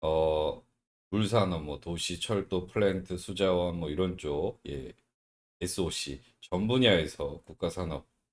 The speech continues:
뭐, 이런 쪽, 종합 토목 설계, 그리고 종합 감리, 이 전문업 등, 뭐, 이런 쪽 엔지니어링 서비스를 제공하는 사업 영위하고 있는 업체라고 봐주시면 좋을 것 같고요.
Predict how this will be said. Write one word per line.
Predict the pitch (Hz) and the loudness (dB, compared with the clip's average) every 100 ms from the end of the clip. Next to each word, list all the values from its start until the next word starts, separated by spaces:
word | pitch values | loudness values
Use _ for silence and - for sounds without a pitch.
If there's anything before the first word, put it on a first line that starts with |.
| _ | _
뭐, | 78 | -8
이런 | 80 82 | -4 -6
쪽, | - - _ _ | -8 -14 _ _
종합 | - 90 95 - - | -2 4 4 2 -8
토목 | - 139 139 | -6 -2 -2
설계, | - 98 82 71 - _ _ _ _ | 0 -2 -2 -6 -10 _ _ _ _
그리고 | 92 87 | -6 -2
종합 | 90 107 104 - | 2 4 4 2
감리, | 82 82 101 117 107 - - _ _ _ 80 | -6 -4 2 4 4 2 -6 _ _ _ -10
이 | 76 | -8
전문업 | 76 85 92 95 76 - | -6 -4 -2 0 -2 -4
등, | 78 71 85 | -4 -4 -4
뭐, | 90 80 | -4 -2
이런 | 90 90 | -2 -2
쪽 | 82 | -2
엔지니어링 | 78 85 98 104 92 87 85 82 | -4 -4 -2 0 0 0 -2 -4
서비스를 | - 101 110 - 82 73 | -4 -2 -4 -4 -6 -6
제공하는 | 80 76 80 78 69 | -6 -6 -6 -6 -8
사업 | 69 80 76 64 | -8 -6 -6 -8
영위하고 | 67 78 98 90 82 | -10 -4 -2 -2 -4
있는 | 85 107 | -4 -4
업체라고 | 78 - 78 85 | -6 -6 -6 -4
봐주시면 | 82 76 - 87 | -6 -8 -8 -8
좋을 | 85 76 | -8 -4
것 | 95 | 0
같고요. | 85 - 80 | 0 0 -6